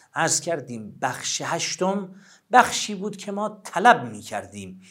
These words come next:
از خدا مجموعه اموری رو. عبارت با اون دعایی که از ابتدا شروع کردیم، "اللهم اشغلنی بذکرک"، شروع شد و با این عبارت "یا رب العالمین"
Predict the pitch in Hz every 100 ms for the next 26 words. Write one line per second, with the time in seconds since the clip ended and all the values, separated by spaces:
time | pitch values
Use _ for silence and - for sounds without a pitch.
0 | - _ _ 127 - - - 120 139 160
1 | 156 - - 151 160 135 170 180 220 196
2 | 113 110 101 87 87 85 - _ _ _
3 | _ _ _ - 127 120 113 127 123 -
4 | - - _ 135 135 143 196 139 95 120
5 | 160 139 107 120 110 107 117 - - 143
6 | 180 - 110 104 95 104 95 101 104 117
7 | 117 117 120 113 160 120 113 - 107 113
8 | 104 107 107 104 110 110 - 139 139 -
9 | - - _ _ - - 160 190 247 -
10 | 247 254 254 - _ _ _ - 120 117
11 | 117 165 143 127 113 110 101 98 - 104
12 | - - _ - 110 120 120 113 120 117
13 | 104 139 156 151 156 156 175 226 220 -